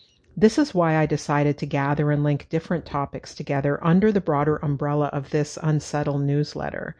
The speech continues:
Unsettle is dedicated to unsettling the narratives and assumptions of settler colonial thinkers and structures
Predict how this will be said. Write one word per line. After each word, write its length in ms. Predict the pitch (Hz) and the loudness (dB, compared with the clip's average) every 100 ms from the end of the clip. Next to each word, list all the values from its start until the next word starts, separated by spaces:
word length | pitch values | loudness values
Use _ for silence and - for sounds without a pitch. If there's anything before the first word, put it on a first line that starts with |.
| - - - - - | -20 -20 -20 -20 -2
Unsettle 560 | 185 170 - 202 202 175 | 2 2 4 4 6 4
is 140 | 147 | 2
dedicated 580 | - 156 147 160 151 147 | -2 -2 -2 -2 -2 -2
to 200 | - 156 | -4 -4
unsettling 1040 | 156 151 147 - 190 202 226 147 135 175 208 _ _ _ _ | -2 0 0 -2 -2 2 2 0 -4 -8 -10 _ _ _ _
the 100 | 165 | 2
narratives 600 | 165 180 208 220 196 - | 4 4 4 2 2 0
and 100 | 143 | -4
assumptions 800 | 139 - 247 294 - 151 147 - | -4 -2 -2 -2 -6 -4 -4 -4
of 160 | 170 | -10
settler 460 | - 180 170 165 165 | -2 2 4 4 0
colonial 500 | - 160 156 151 147 | -2 -2 0 2 0
thinkers 640 | - 175 170 175 160 160 | -2 -2 -2 0 -2 -2
and 240 | - 151 143 | -4 -4 -4
structures 880 | - - 220 220 - 151 - - | -8 -2 -2 -4 -8 -6 -8 -14